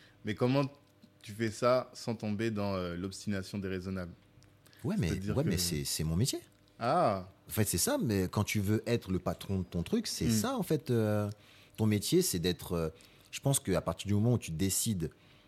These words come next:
Speaker 2: d'être indépendant et de construire ton propre, euh,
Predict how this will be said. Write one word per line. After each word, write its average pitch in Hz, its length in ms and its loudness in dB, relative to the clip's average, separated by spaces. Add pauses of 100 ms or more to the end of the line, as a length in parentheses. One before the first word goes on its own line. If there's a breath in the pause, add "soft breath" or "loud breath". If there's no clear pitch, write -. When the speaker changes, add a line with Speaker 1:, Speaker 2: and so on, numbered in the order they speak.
(120)
Speaker 2:
d'être 90 400 2
indépendant 98 680 2
et 90 100 0
de 82 100 0
construire 101 440 0
ton 90 180 -2
propre, - 460 -4
euh, 80 280 -2